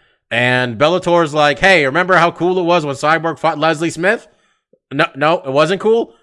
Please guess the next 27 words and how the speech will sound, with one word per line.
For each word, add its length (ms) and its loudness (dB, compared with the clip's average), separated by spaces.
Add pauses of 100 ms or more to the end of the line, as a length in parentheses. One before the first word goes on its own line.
Well, 120 0
imagine 320 4
it 60 -2
was 180 2
cool, 200 -8
'cause 100 -8
we're 80 -2
doing 160 0
it 80 0
again. 280 -4 (720)
Um, 520 0 (1400)
my 200 2
takeaway 380 4
from 120 -4
this, 120 -4
Steph, 280 -2
is 180 -6
that 340 0 (260)
we've 160 -12
been 140 -6
doing 180 0
this 140 -6
a 60 -6
long 380 -8
time 220 -14
with 100 -18
Cyborg, 500 -18